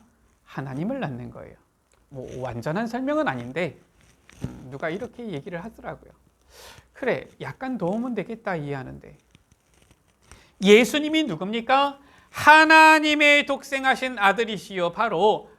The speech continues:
하나님이시다라는 거예요. 왜냐? 하나님의 아들이시기 때문에. 그래서 태초부터 태초에 계신 말씀이시며 곧 하나님이시다.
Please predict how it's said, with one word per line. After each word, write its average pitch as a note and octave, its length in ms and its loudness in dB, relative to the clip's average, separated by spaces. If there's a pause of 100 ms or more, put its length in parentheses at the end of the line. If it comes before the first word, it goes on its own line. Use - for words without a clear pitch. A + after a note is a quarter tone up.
하나님이시다라는 C#4 1200 -8
거예요. - 260 -14 (560)
왜냐? F#3+ 640 4 (260)
하나님의 D#4+ 720 -2
아들이시기 C#4 520 -14
때문에. - 400 -20 (1600)
그래서 B3 640 4 (360)
태초부터 D#4 1120 2
태초에 D#4+ 580 -4
계신 A#3+ 560 -2 (380)
말씀이시며 G#3 1160 -2
곧 A#3+ 240 -8
하나님이시다. - 960 -12